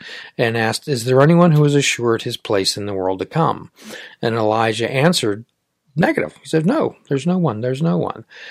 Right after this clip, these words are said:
In the interim, two brothers entered the marketplace, and Elijah pointed to them and said, "They merit the world to come."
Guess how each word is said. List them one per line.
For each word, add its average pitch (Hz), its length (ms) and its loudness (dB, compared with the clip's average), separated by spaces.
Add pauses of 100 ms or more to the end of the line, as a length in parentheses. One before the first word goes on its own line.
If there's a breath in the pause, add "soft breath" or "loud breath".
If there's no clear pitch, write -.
(260 loud breath)
In 143 140 4
the 170 120 8
interim, 233 280 6
two 196 160 2
brothers 160 380 8
entered 113 240 0
the 113 40 -4
marketplace, 107 920 -2
and 143 140 -4
Elijah 123 420 0
pointed 160 420 -2
to 90 60 -10
them 101 160 -4
and 107 140 -10
said, 110 340 -2 (480 soft breath)
"They 151 220 6
merit 139 400 4
the 101 80 -2
world 92 340 -4
to 101 60 -10
come." 113 400 -14